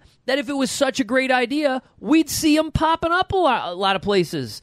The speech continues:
instead of just weird bars or restaurants down in South Florida, which I've seen, by the way.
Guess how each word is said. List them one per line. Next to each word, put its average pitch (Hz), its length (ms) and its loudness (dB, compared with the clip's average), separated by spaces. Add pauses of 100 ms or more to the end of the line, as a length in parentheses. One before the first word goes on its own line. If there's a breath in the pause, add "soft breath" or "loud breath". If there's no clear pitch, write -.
(220 soft breath)
instead 233 380 0
of 220 80 0
just 190 240 -2
weird 180 500 -2
bars 180 460 2
or 190 80 0
restaurants 170 600 -4
down 165 200 -2
in 151 100 -6
South 156 280 -2
Florida, 139 440 -2
which 117 180 -6
I've 107 160 -6
seen, 98 240 -8
by 87 140 -10
the 85 60 -14
way. 78 120 -16